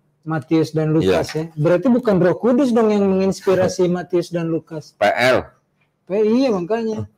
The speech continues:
Speaker 2: Orang seribu ayat P B dari P L gimana?
Speaker 1: Nah.
Speaker 2: Oke, terus <clears throat> di sini ada beberapa, apa namanya, kayak semacam,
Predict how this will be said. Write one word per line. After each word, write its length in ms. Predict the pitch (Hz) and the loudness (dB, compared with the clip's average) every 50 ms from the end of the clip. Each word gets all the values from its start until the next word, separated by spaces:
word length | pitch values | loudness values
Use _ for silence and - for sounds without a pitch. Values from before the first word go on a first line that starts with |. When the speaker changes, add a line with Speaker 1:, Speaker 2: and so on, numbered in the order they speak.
| _ _ _ - | _ _ _ -4
Speaker 2:
Orang 240 | - 98 107 113 113 | 0 0 2 2 2
seribu 320 | 113 123 123 120 135 135 | 2 2 2 2 4 2
ayat 320 | 123 120 127 127 127 - - | 2 2 2 0 -2 -2 -2
P 80 | 127 | 0
B 160 | 123 123 127 | 2 2 2
dari 160 | 123 120 113 117 | 2 2 2 2
P 80 | - 123 | 2 2
L 380 | 113 98 131 160 175 180 170 | 2 2 2 0 0 0 -2
gimana? 240 | 120 98 87 170 185 | -2 -2 0 0 2
Speaker 1:
Nah. 380 | 208 220 208 190 170 151 143 139 127 123 123 127 127 _ _ _ _ _ _ _ _ _ _ _ _ _ _ _ _ _ | 2 2 2 0 0 -2 -2 -4 -6 -8 -8 -12 -14 _ _ _ _ _ _ _ _ _ _ _ _ _ _ _ _ _
Speaker 2:
Oke, 240 | _ - 101 98 90 | _ 0 0 2 2
terus 480 | - 95 95 107 117 131 151 151 - - _ _ _ | 2 2 2 4 4 4 2 0 -2 -8 _ _ _
<clears throat> 1700 | - 175 185 185 160 131 110 92 - - - _ _ _ _ _ _ _ _ _ _ _ _ _ _ _ _ _ _ _ _ _ - 113 | -2 0 2 2 2 0 -2 -4 -8 -12 -20 _ _ _ _ _ _ _ _ _ _ _ _ _ _ _ _ _ _ _ _ _ -4 -2
di 60 | 113 | -2
sini 240 | 110 107 123 131 151 | 0 0 0 0 2
ada 400 | 147 127 113 107 107 107 104 107 | 2 2 2 2 2 2 2 0
beberapa, 880 | 101 98 98 92 95 98 95 92 95 95 98 95 95 92 92 92 90 - _ _ _ _ _ _ _ _ _ _ _ _ _ _ _ _ _ _ _ | 0 0 0 0 0 0 0 0 0 -2 0 0 0 0 -2 -4 -6 -10 _ _ _ _ _ _ _ _ _ _ _ _ _ _ _ _ _ _ _
apa 180 | - 82 87 117 113 | -10 -6 -4 -2 -2
namanya, 320 | 113 110 110 110 123 131 123 - | -2 -2 -4 -4 -4 -6 -4 -4
kayak 160 | 101 101 95 | -4 -4 -4
semacam, 400 | 98 104 98 98 98 98 104 | -4 -4 -4 -4 -4 -4 -4